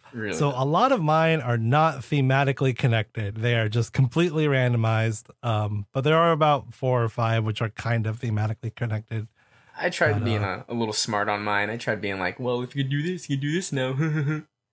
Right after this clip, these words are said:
Speaker 2: Oh, mine are stupid. I'm, I'm promising you now, listeners, mine are stupid.
Speaker 1: Oh, mine can be just as stupid. Just you wait.
Speaker 2: All right. Let's see who's more stupider. Uh, where are we starting? Are we starting minor and going to major, or are we gonna go major to minor?
Speaker 1: I just have a list that's all over the place.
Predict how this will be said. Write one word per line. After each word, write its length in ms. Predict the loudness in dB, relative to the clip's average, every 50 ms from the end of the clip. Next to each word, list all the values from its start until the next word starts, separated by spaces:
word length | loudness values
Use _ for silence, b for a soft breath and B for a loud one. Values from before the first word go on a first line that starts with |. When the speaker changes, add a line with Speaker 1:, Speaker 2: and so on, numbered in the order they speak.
| _ _ -4
Speaker 2:
Oh, 120 | 0 2 4
mine 200 | 4 4 4 4
are 80 | 2
stupid. 460 | 0 -2 -4 -6 -6 -4 -6 -8 -8 -8 -10 -14 B B B B
I'm, 220 | 2 2 4 4 2 2
I'm 280 | 4 4 4 4 4 4
promising 500 | 4 4 4 4 4 2 2 2 2 4
you 160 | 4 4 4
now, 320 | 4 4 6 6 6 6
listeners, 580 | 4 4 2 2 2 2 2 2 2 0 -2 -6 _ _ _ -6
mine 400 | 0 2 2 4 4 4 4 4
are 140 | 2 2 0
stupid. 720 | -2 -6 -8 -4 -2 0 0 0 -2 -6 -10 -10 -10 -12 _ -18 -8 -6
Speaker 1:
Oh, 100 | -4 -2
mine 360 | 0 2 4 4 2 2 -2
can 120 | -4 -2 0
be 120 | 0 -2
just 340 | 0 0 0 0 0 -2 -4
as 100 | -4 -4
stupid. 440 | -4 -4 -4 -4 -4 -4 -8 -4 -2
Just 280 | -2 -2 -2 -4 -6
you 140 | -6 -4 -2
wait. 300 | 0 0 2 2 0 -4 -8 _ _ _ _ _ _ _ _ _ _ _ _ -2 0
Speaker 2:
All 80 | 2
right. 220 | 2 2 2 -2 -6 _ _ -6
Let's 240 | -2 -2 -2 0 0
see 160 | 0 2 4
who's 180 | 4 4 2 2
more 200 | 2 2 2 2
stupider. 600 | 0 0 0 0 2 2 2 2 2 2 2 0 b b b b b b b b b _ _ _ _ -2
Uh, 360 | 2 2 4 4 4 4 2
where 140 | 4 2 2
are 40 | 2
we 80 | 2
starting? 420 | 0 2 2 4 4 4 2 2 2
Are 80 | 2
we 80 | 2 2
starting 360 | 2 2 2 2 4 4 2 4
minor 420 | 4 4 2 2 2 2 2 2
and 180 | 2 0 0 2
going 200 | 2 2 2 2
to 40 |
major, 520 | 2 0 0 2 0 0 -2 -2 -2 0 0
or 20 |
are 40 | 0
we 100 | 0 0
gonna 140 | 0 0 0
go 140 | 0 0 2
major 320 | 2 2 2 2 2 0
to 60 | 0 0
minor? 440 | 0 -2 -2 -4 -6 -8 -10 -6 -2
Speaker 1:
I 120 | -2 -2 -2
just 140 | -2 -2
have 120 | -2 0 0
a 60 | 0
list 300 | -2 -2 -2 -2 -2 -4
that's 160 | -4 -4 -4 -2
all 200 | -2 -2 0 0
over 160 | -2 -4 -6
the 80 | -10
place. 600 | -10 -6 -6 -6 -4 -4 -6 -6 -8 -10 -12 -16